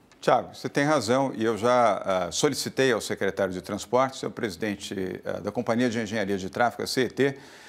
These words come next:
para que encontre uma solução tecnológica adequada. Não é possível, a cada chuva o, ah, os semáforos, ou uma parte dos semáforos de São Paulo apaga. Aliás, historicamente isso acontece, as pessoas já sabem que choveu,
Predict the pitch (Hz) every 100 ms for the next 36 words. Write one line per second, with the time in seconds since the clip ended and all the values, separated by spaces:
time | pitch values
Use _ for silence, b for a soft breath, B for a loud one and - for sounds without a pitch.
0 | B B - 117 - 131 147 123 101 123
1 | 120 123 127 139 - 165 147 123 135 -
2 | 143 165 143 110 117 135 156 180 117 107
3 | 143 - 147 107 98 123 110 - - 120
4 | 151 165 - - - 104 101 98 90 -
5 | 113 107 110 113 117 127 110 123 110 113
6 | 104 117 107 101 104 92 104 117 - 127
7 | - - 135 107 95 98 117 139 - 147
8 | 160 143 107 107 107 - 98 - 92 -
9 | 90 101 - 104 135 123 160 160 143 135
10 | 139 - 113 - 160 123 135